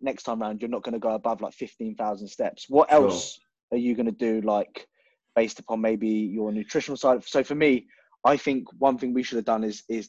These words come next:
Speaker 1: definitely deloaded. Um, we didn't deload throughout the whole
Speaker 2: <laughs> Yeah.
Speaker 1: thirty, God knows, week of prep.
Speaker 2: Hundred percent, we should have
Speaker 1: And
Speaker 2: deloaded.
Speaker 1: the, the first time we did a diet break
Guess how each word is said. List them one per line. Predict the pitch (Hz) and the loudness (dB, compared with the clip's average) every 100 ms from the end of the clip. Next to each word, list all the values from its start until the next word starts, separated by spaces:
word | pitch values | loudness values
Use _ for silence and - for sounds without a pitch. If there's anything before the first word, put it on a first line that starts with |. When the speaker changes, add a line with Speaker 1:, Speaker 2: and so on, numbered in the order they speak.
| - | -2
Speaker 1:
definitely | 123 123 110 120 | -2 -2 0 2
deloaded. | 117 117 120 117 - _ _ _ | 2 2 0 -4 -14 _ _ _
Um, | 110 107 104 104 104 | -2 0 0 -2 -4
we | 127 | -4
didn't | 131 113 | -4 -2
deload | 123 120 117 117 | 0 2 2 4
throughout | 123 107 | 4 4
the | 131 | 6
whole | 127 | 6
Speaker 2:
<laughs> | 120 | 6
Yeah. | |
Speaker 1:
thirty, | - - 123 117 - 127 120 | 2 6 8 6 4 2 4
God | 139 120 | 4 6
knows, | 127 120 | 6 6
week | 123 120 | 4 2
of | 123 | 8
prep. | 202 | 10
Speaker 2:
Hundred | 190 156 | 10 8
percent, | 139 131 120 113 | 4 4 4 4
we | 113 | 0
should | - | 0
have | 117 110 | 0 2
Speaker 1:
And | 110 107 151 147 | 2 6 6 4
Speaker 2:
deloaded. | - | 4
Speaker 1:
the, | 170 - | 4 6
the | 196 | 4
first | 185 208 202 - | 8 10 10 8
time | 180 170 | 6 6
we | 165 | 4
did | 165 | 4
a | |
diet | 151 156 143 110 | 8 10 10 8
break | 113 127 | 4 4